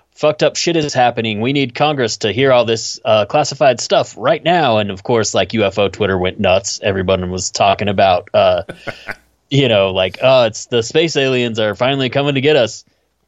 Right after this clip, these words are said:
And, uh, now as more information has come out, it sounds more like it's,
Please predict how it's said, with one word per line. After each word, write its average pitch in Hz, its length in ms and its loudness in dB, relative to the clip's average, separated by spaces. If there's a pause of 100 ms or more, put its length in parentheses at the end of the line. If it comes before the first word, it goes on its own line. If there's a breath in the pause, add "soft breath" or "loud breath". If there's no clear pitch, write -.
(720)
And, 127 280 0
uh, 110 280 4
now 117 280 2
as 107 120 -4
more 113 160 0
information 107 440 -6
has 98 120 -8
come 101 180 -2
out, 95 140 2
it 90 80 -6
sounds 98 280 -8
more 101 140 -4
like 92 240 -4
it's, - 260 -10